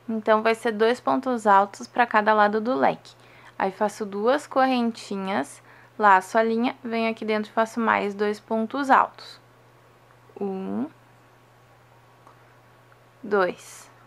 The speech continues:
Então, faço uma ou duas correntinhas, tá? Aqui, pra separar cada um dos leques. Pulo um caseado, laço a linha.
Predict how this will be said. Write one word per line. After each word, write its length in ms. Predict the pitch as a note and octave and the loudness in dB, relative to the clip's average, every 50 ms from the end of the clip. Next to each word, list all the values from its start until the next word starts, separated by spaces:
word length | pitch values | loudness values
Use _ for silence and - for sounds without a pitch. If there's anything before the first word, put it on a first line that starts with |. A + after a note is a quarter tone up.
| - _ _ _ _ _ - - - - - - _ _ | -20 _ _ _ _ _ -20 -20 -20 -20 -20 -20 _ _
Então, 180 | - A#3+ A#3+ | -2 0 0
faço 340 | A#3 - C4 B3 - - - - _ _ _ | 4 2 2 2 2 -4 -10 -10 _ _ _
uma 460 | - C4 D4+ E4 F#4 A4 A#4+ B4+ B4 - - _ _ _ | 0 2 4 4 6 6 4 4 2 0 -12 _ _ _
ou 240 | - C#4+ C#4+ C4+ | 2 2 4 2
duas 360 | B3 A#3+ B3+ C4+ D4+ F4+ - - | 0 0 2 2 2 2 2 0
correntinhas, 1040 | - - E4+ D#4 D#4+ C#4+ C4+ C4 C4 - - A3+ G3+ G3 F#3+ G3+ A#3 C#4 - - | -2 -2 -2 0 0 0 0 0 -2 -4 -6 -6 -4 -2 0 0 0 0 -2 -4
tá? 240 | - - G3+ - - - - - _ - - - - - _ | -2 0 0 0 0 -4 -10 -20 _ -20 -20 -20 -20 -18 _
Aqui, 500 | - - G#3+ G#3+ - - - A3 B3 C4 - - - _ - _ _ _ _ _ _ | 0 0 0 0 -4 -10 -8 -8 -8 -8 -12 -20 -20 _ -20 _ _ _ _ _ _
pra 140 | _ - A3 | _ 4 4
separar 460 | - - - A#3+ - - A3+ A3 G#3+ | 4 4 -4 0 2 4 6 6 4
cada 320 | A3 - - A#3 A#3 A#3+ A#3 | 2 4 2 4 4 4 2
um 120 | A#3 A#3 | 2 0
dos 220 | A3+ A3+ B3 B3+ B3 | 0 0 0 0 0
leques. 640 | B3 A#3 G3 F3+ E3+ E3+ F#3 - - - - - _ - - - - - _ _ _ _ | 2 2 4 4 4 2 -2 -8 -18 -20 -20 -20 _ -20 -20 -20 -20 -20 _ _ _ _
Pulo 320 | - B3+ C4 C4 C4 - - | 0 2 2 2 0 -2 0
um 200 | - B3 C#4+ E4+ | -2 -2 -2 2
caseado, 760 | - A4 G#4 F#4+ E4 D#4 D4+ B3 G#3 F#3 F3+ F3+ F#3 G#3+ - - | 4 6 6 6 4 4 4 6 6 6 6 4 2 -2 -6 -6
laço 420 | - - A3 G#3+ G#3+ G#3+ - - B3 | 0 4 4 4 4 4 0 0 0
a 60 | A#3+ | 2
linha. 420 | B3 A#3 G#3+ G3 F#3+ F#3+ G#3+ - | 2 2 -2 -2 -2 -4 -4 -6